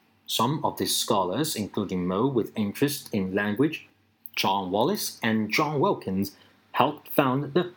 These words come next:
Royal Society in sixteen sixty in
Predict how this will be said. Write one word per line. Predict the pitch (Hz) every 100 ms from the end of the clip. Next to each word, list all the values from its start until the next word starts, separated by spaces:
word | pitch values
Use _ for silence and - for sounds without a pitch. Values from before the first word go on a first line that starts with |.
| _
Royal | 113 123 147
Society | - 127 - 110 98 - 117
in | 113 107
sixteen | - 127 - - 117
sixty | - - - - 104 101 - -
in | - 92